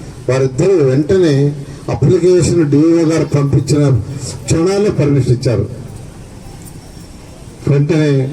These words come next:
ఎన్సిసి గ్రూప్ అని వాళ్ళు, నారాయణ గ్రూప్ మా పిల్లలు ఇద్దరిని కలిసి ఆ స్కూల్ని రూపురేఖలు బ్రహ్మాండంగా మార్చారు. ఒక ఐదు వేల మంది అడ్మిషన్ కలిగితే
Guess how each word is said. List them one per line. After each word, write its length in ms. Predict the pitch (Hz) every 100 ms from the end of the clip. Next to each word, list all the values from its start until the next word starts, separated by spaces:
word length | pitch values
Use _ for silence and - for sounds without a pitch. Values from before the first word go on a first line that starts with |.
| 131
ఎన్సిసి 380 | 143 135 143 135
గ్రూప్ 320 | 123 127 127
అని 160 | 135 127
వాళ్ళు, 400 | 127 139 170 185 - - - -
నారాయణ 460 | 120 123 143 143 139
గ్రూప్ 260 | 127 131 127
మా 120 | 120
పిల్లలు 340 | - 127 127
ఇద్దరిని 360 | 120 143 139 123
కలిసి 220 | 123 120
ఆ 60 | 113
స్కూల్ని 640 | - 131 127 123 107 104 113 - - - 113
రూపురేఖలు 540 | 127 135 139 127 127
బ్రహ్మాండంగా 540 | 107 110 113 120 123 110
మార్చారు. 600 | 107 107 127 120 147 147 - - - - - -
ఒక 140 | 120
ఐదు 220 | 117 117 113
వేల 200 | 113 107
మంది 520 | 117 135 135 110 110
అడ్మిషన్ 560 | - 113 123 120 135
కలిగితే 680 | 127 113 117 127 107 101 110